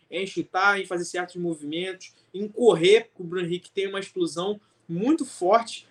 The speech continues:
ele é muito rápido, né? À toa, já foi eleito um dos jogadores mais rápidos do mundo. Então, o Bruno Henrique pode ser relacionado para o jogo contra o Fluminense. Mas isso vai depender, mais uma vez,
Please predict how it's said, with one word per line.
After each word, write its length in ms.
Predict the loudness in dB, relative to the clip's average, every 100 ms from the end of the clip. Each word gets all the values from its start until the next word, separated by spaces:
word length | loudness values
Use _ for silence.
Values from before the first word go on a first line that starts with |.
| -4
ele 100 | 2
é 100 | 4
muito 460 | 2 0 0 -2 2
rápido, 360 | 4 4 2
né? 100 | -2
À 40 | -2
toa, 300 | 2 4 4
já 120 | 2
foi 280 | 4 6 6
eleito 480 | 4 0 0 -8 -10 -12
um 60 | -6
dos 100 | 0
jogadores 480 | 0 2 4 2 0
mais 340 | -2 -2 0
rápidos 380 | 0 -2 -4 -10
do 100 | -8
mundo. 380 | -10 -8 -8 -8 -12 _
Então, 180 | 0 2
o 20 |
Bruno 160 | 4 2
Henrique 260 | 2 -4 _ _ 0
pode 380 | 4 6 4 -2
ser 480 | -8 -6 -4 -6 _
relacionado 1080 | -2 2 2 2 -4 -6 -8 -6 -8 -8 -10
para 320 | -6 -6 -4
o 40 |
jogo 240 | -4 -6 -6 -8
contra 320 | -6 -6 -8
o 20 |
Fluminense. 720 | -10 -8 -6 -2 -2 -4 -10 _ _ _ 0
Mas 240 | 4 4
isso 280 | 0 -8 -18 _ -8
vai 320 | 4 6 6
depender, 680 | 4 -2 -4 -2 4 4 4
mais 220 | -2 -2
uma 200 | -2 -2
vez, 400 | 2 2 2 -10